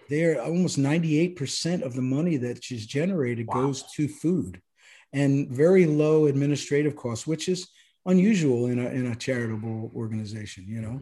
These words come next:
Speaker 1: a lot of times the charity siphons off a lot of, uh, the money off, off the top, you know? Um, so just being with an organization that really, you know, had their, uh, had their, their, you know, they put their money where their mouth is, so to speak.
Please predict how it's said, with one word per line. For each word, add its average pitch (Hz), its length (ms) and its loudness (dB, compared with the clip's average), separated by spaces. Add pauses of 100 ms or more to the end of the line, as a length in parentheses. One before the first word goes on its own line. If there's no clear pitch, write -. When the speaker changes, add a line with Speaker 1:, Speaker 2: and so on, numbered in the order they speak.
(520)
Speaker 1:
a 120 80 -6
lot 131 220 -2
of 120 80 -4
times 139 340 2
the 120 200 2 (220)
charity 139 380 0
siphons 131 440 -2
off 135 220 -4
a 131 60 -6
lot 127 260 -6
of, 120 180 -8
uh, 123 240 -6
the 117 80 -6
money 135 280 -2
off, 123 340 -8
off 123 200 -8
the 120 60 -12
top, 165 400 -8
you 110 80 -4
know? 120 280 -8 (360)
Um, 123 240 -4
so 143 500 2 (260)
just 196 180 -6
being 196 240 6
with 170 100 6
an 151 120 6
organization 143 720 2
that 123 160 -2
really, 139 800 0 (340)
you 147 180 -4
know, 127 220 -2
had 127 200 -2
their, 123 240 -2
uh, 123 440 -10 (360)
had 156 160 2
their, 135 220 8
their, 135 320 -2 (100)
you 151 160 -2
know, 139 100 0
they 131 120 0
put 151 220 -2
their 135 80 4
money 139 240 4
where 131 160 2
their 123 100 0
mouth 123 320 -4
is, - 180 -6
so - 140 -4
to - 60 -6
speak. - 420 -6